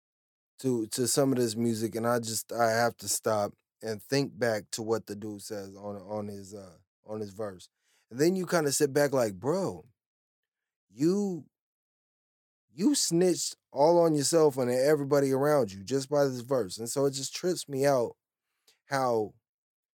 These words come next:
I mean, yes, it's kinda transparent because, you know, you got everybody on social media paying attention, and you, you know, a lot of people posting what they doing, where they at on social media,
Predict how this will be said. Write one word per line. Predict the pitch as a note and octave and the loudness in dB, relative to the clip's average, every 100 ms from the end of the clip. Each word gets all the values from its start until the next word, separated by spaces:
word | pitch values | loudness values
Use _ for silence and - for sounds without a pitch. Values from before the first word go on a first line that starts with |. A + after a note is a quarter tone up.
| _ | _
I | C#3+ | -2
mean, | D3 | 2
yes, | D#3+ D3 C#3 | 2 2 0
it's | C#3+ | -2
kinda | E3 C3 | -2 -2
transparent | A2 C3+ B2 - B2 B2 A#2 | -2 -2 -2 -4 -4 -4 -6
because, | A#2 A#2+ G#2+ | -6 -8 -6
you | A#2+ | -6
know, | A#2 | -4
you | A2+ A2+ | -6 -2
got | A#2 G#2+ F#2+ _ _ _ _ _ _ _ _ _ _ _ | -2 -2 -6 _ _ _ _ _ _ _ _ _ _ _
everybody | B2 A#2+ A2 A#2+ A#2 | -2 -2 0 2 2
on | A2+ | 0
social | A#2 A#2 - | 0 0 0
media | A2+ A#2 A2+ A2+ | 0 2 2 2
paying | A#2+ A2+ A2 | 2 0 0
attention, | - A#2 G#2+ A2+ | 0 -2 0 0
and | A2 G#2+ | 0 -2
you, | A#2 G#2 F#2 - | -4 -6 -10 -10
you | A2+ | -4
know, | A2 G#2 | -2 -2
a | |
lot | G#2 A2 | 0 0
of | A2 | 0
people | A#2 G2 G2+ | -4 -8 -6
posting | A#2+ G#2+ G#2 G2 | -2 0 -2 0
what | A#2 - | 0 4
they | A2+ | 2
doing, | G#2+ A2 A2 G2+ | 2 2 2 2
where | A2 A2 | 2 2
they | A2 | 4
at | A2 A2 | 4 2
on | G2+ A2+ | 2 0
social | G#2+ A#2 A2 A2 | 2 0 -2 -2
media, | G#2+ A2 A2 A2 | -2 0 2 2